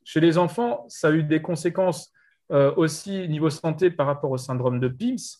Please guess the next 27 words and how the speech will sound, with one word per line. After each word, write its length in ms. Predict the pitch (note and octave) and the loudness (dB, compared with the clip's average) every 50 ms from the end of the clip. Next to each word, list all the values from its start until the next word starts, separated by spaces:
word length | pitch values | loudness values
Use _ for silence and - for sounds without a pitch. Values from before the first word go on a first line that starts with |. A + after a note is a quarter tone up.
| _ _ _ _ _ _ _ _ _ | _ _ _ _ _ _ _ _ _
qui 120 | - D3 | -8 -8
sont 180 | C#3 - D#3+ D3+ | -4 0 2 2
des 100 | C#3 B2+ | 2 2
syndromes 400 | B2+ D3+ C#3 C3+ C3+ D#3+ D#3 C#3+ | 2 2 2 4 4 4 2 2
qui 200 | D3 C#3+ B2 C3 | -2 -2 0 0
apparaissent, 540 | B2 B2+ C#3 B2+ B2+ C#3+ C#3+ C#3+ - - - _ _ _ _ _ - | 0 0 0 2 4 4 4 2 -2 -10 -20 _ _ _ _ _ -8
euh, 120 | C3 B2 B2+ C#3 | -6 -6 -4 -2
à 100 | B2+ B2+ | -2 -2
deux 320 | C3 C3 D#3+ E3+ D#3+ D#3 | 0 2 4 6 6 6
à 200 | C3+ B2 B2 - - _ _ - | 6 4 2 -2 -8 _ _ -2
quatre, 380 | F3+ E3+ E3 - - - - - _ _ _ - | 0 0 0 -2 -10 -20 -20 -20 _ _ _ -4
huit 320 | C#3+ C#3+ E3 F#3 F3 F#3 | -2 -2 0 -2 -4 -6
semaines 380 | - - - D#3 D#3 D#3 D3 C#3 | -10 -8 -2 0 0 0 2 2
parfois 480 | D3+ C#3 - - - C#3+ C#3 C3+ C3 C3 - - - _ - | 0 -2 -2 -2 2 4 4 4 2 0 -10 -20 -20 _ -12
de 580 | - D3 C3 B2 C#3+ D#3 D#3 D#3 D#3 D3+ C#3+ - - | -10 -8 -2 0 2 4 4 6 6 6 4 2 0
la 260 | C#3+ C#3 C3 B2+ B2 | 2 2 4 4 2
contamination 640 | B2+ - C#3+ C#3 C#3 C3+ C3 C3+ B2+ B2+ - C#3 C3 | 2 0 -2 0 0 0 0 -2 -2 -2 -4 -4 -4
covid 320 | B2 D3 C3 G3+ C4 A3+ - | -2 -2 -2 -2 -2 -2 -2
et 140 | - D3 B2+ | -2 -4 -6
qui 140 | - F#3 F3+ | -8 -10 -2
peuvent 220 | E3+ F3+ F3+ D#3+ | 2 2 4 6
être 140 | E3+ E3+ E3+ | 4 4 4
quelque 180 | - C#3+ C3+ C3+ | 2 0 0 0
chose 220 | B2+ F3 D3+ C#3 | 0 0 0 0
de 80 | C3+ B2+ | -2 -4
très 260 | C3 - - F3 - | -4 -2 -2 0 0
sévère, 440 | D3 - D#3+ D#3 G#3+ A#3+ A3+ - | -2 -4 -4 -2 -2 -4 -4 -6